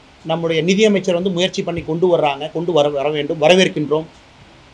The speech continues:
ஏன்னா, நம்ம எல்லாருமே பார்த்தீங்கன்னா விவசாயிகளுக்காகத்தான் வேலை செய்றோம். இந்த வேளாண் துறையில மிகப்பெரிய reforms வரணும். அதாவது, ஒரு புள்ளி விவரம் கொடுத்தா மட்டும் அது budget ஆகிவிடாது.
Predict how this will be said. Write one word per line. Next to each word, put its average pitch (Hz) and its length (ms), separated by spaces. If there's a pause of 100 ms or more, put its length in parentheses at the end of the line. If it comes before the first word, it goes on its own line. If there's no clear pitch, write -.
(140)
ஏன்னா, 156 100
நம்ம 175 160
எல்லாருமே 202 380
பார்த்தீங்கன்னா 202 440
விவசாயிகளுக்காகத்தான் 180 720
வேலை 151 240
செய்றோம். 139 280 (2000)
இந்த 190 220
வேளாண் 269 500
துறையில 220 280
மிகப்பெரிய 233 500
reforms 202 460
வரணும். 139 240
அதாவது, 190 580 (200)
ஒரு 180 140
புள்ளி 285 320
விவரம் 240 320
கொடுத்தா 202 320
மட்டும் 208 280
அது 180 140
budget 160 280
ஆகிவிடாது. 139 400